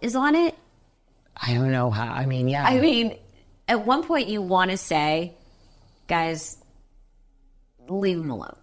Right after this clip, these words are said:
Speaker 1: Now, they're also both flaunting their relationship in front of everybody. And I think that's why a lot of people thought it was fake, because she's never behaved that way.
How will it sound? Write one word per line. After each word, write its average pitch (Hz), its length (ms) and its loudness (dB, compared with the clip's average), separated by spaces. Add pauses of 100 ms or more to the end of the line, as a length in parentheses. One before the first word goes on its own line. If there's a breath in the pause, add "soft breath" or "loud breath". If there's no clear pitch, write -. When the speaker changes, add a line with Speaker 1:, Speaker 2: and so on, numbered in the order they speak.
(420)
Speaker 1:
Now, 190 520 2
they're 170 200 2
also 165 360 2
both 147 380 0 (340)
flaunting 165 600 0
their 147 120 -2
relationship 143 800 -4 (180)
in 151 140 0
front 240 380 0
of 214 100 -2
everybody. 123 840 -4 (360 soft breath)
And 170 120 0
I 160 40 2
think 185 220 -4
that's 180 160 -2
why 165 140 0
a 151 60 -2
lot 147 200 2
of 147 80 -4
people 151 260 -6
thought 139 240 0
it 85 60 -6
was - 180 -8 (160)
fake, 170 400 0 (220)
because 180 320 0
she's 226 440 -2
never 156 340 2
behaved 143 560 -2
that 110 240 -6
way. 107 360 -6